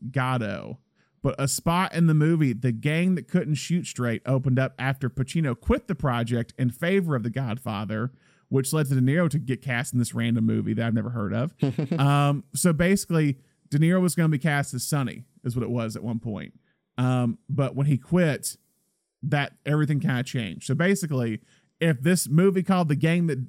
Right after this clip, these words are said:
Speaker 1: That Couldn't Shoot Straight didn't happen, De Niro would have been probably in a smaller role in The Godfather and not would be able to play, and not be able to play, uh,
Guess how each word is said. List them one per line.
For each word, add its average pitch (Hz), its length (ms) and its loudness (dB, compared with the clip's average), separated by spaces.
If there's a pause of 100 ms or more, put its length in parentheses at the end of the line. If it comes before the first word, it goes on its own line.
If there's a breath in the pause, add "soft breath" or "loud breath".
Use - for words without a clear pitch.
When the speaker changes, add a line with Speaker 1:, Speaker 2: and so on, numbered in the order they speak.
Speaker 1:
That 135 180 -2
Couldn't 175 240 4
Shoot - 380 -2
Straight 120 440 -2
didn't 165 260 0
happen, 127 680 0 (1040)
De 135 60 2
Niro 180 240 4
would 165 100 2
have 147 80 2
been 147 160 2
probably 151 300 0
in 135 60 4
a 127 60 2
smaller 135 380 0
role 123 480 0
in 131 460 2 (140)
The 127 100 -2
Godfather 120 800 -2
and 123 180 2
not 127 180 0
would 131 80 -2
be 131 60 2
able 117 120 0
to - 80 -8
play, 113 440 0 (120)
and 123 100 4
not 147 240 2
be 135 160 2
able 120 160 0
to - 60 -8
play, 113 240 0 (160)
uh, 113 280 0